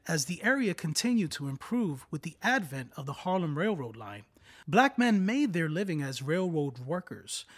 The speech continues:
and coach drivers for wealthy families in the North Bronx and Mount Vernon.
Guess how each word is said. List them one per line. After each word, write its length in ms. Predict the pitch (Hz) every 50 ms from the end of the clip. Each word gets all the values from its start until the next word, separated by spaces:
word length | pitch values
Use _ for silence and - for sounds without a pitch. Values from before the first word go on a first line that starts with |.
| - -
and 200 | - 147 151 147
coach 360 | - - - 247 294 - - -
drivers 540 | - 139 120 120 113 - - 104 - - -
for 200 | - - 147 131
wealthy 340 | 127 156 185 196 - 214 196
families 580 | - - 202 214 220 185 147 139 135 123 -
in 120 | 143 131 127
the 60 | 123
North 340 | 123 139 139 135 135 - -
Bronx 440 | 175 208 220 196 185 190 - - - -
and 160 | 156 151 143
Mount 240 | 143 151 156 151 -
Vernon. 400 | 139 151 156 147 117 107 113